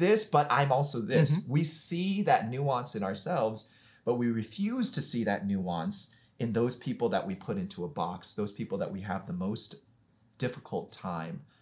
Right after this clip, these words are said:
Speaker 1: loving. So I love that idea of demythologizing. And let's, let's be real here.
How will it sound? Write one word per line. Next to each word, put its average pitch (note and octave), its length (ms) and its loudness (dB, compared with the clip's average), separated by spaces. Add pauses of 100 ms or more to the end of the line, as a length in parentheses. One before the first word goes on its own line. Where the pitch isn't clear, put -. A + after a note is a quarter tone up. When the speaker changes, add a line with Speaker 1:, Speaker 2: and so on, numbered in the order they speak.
(300)
Speaker 1:
loving. F2 500 -4 (360)
So - 140 -6
I - 60 2
love D#3 380 0
that C#3+ 160 4
idea G#2 340 0
of E2+ 140 -8
demythologizing. F2+ 1400 -6
And A2+ 200 -4 (760)
let's, - 300 -4
let's G3+ 240 -2
be B3+ 160 -4
real A2 320 0
here. F2 420 -6